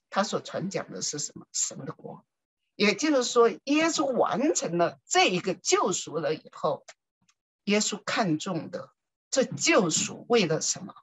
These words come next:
神的国。所以耶稣在使徒行传一章八节，“你们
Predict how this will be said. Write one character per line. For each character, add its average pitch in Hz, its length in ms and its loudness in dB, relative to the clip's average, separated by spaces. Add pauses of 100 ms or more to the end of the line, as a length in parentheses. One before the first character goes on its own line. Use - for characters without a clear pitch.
(260)
神 147 280 -8
的 147 80 -4
国。 147 320 -14 (340)
所 202 240 6
以 175 260 2 (360)
耶 196 160 6
稣 214 280 2
在 190 360 2 (520)
使 - 220 -4
徒 220 140 0
行 202 240 0
传 214 300 4
一 254 160 -4
章 226 240 0
八 190 220 2
节 - 300 -12 (140)
，“你 175 280 6
们 160 380 4